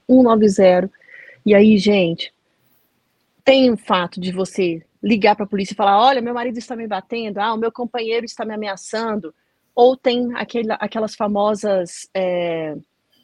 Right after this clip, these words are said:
como é que a gente explica? É, saídas, né, que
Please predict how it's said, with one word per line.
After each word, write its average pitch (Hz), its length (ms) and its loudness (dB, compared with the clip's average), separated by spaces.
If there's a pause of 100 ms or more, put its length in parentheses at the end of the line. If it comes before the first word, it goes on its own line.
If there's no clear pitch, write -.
(1080)
como 269 160 -2
é 294 40 0
que 294 80 0
a - 20 2
gente 269 220 -2
explica? 214 640 -2 (240)
É, 185 180 -2
saídas, 277 760 4
né, 285 200 2 (160)
que 226 200 -4